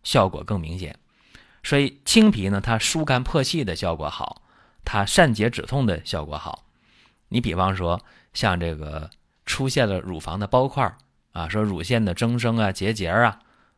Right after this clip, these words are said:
啊，出这个东西了，或者单纯的乳房胀痛，或者是胁肋胀痛，就是两边的肋骨这儿胀痛了，这个时候啊，用青皮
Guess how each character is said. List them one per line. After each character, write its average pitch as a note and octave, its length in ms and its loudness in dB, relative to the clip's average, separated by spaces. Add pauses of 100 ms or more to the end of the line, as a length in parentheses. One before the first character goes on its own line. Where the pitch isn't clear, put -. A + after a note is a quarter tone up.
(140)
啊， D#2+ 160 -10
出 C3 200 -6
这 D3+ 140 4
个 A2 100 4
东 F2+ 220 -2
西 E2+ 120 -8
了， D2+ 160 -8
或 C3+ 160 2
者 F#2 200 0 (220)
单 C#3+ 200 6
纯 A2+ 140 -2
的 A#2+ 60 4
乳 G2+ 160 -2
房 F2 200 -4
胀 B2+ 200 2
痛， D#3 280 0 (580)
或 C3 200 6
者 G2 80 2
是 E2+ 80 -2
胁 G2+ 280 2
肋 D3+ 160 6
胀 G2 220 4
痛， F#2 140 -2
就 F#2 100 -2
是 A2+ 60 2
两 F#2+ 240 0
边 G2 100 0
的 G#2+ 100 2
肋 D3 180 4
骨 F#2 160 -6
这 F2 100 -8
儿 E2+ 100 -6 (220)
胀 A#2 160 4
痛 A2+ 240 0
了， E2 160 -6 (920)
这 B3+ 200 10
个 A#2 140 6
时 E2 140 -6
候 E2 60 -2
啊， D#2+ 260 -2 (1000)
用 A2+ 240 2
青 C#3 320 4
皮 E2 340 -6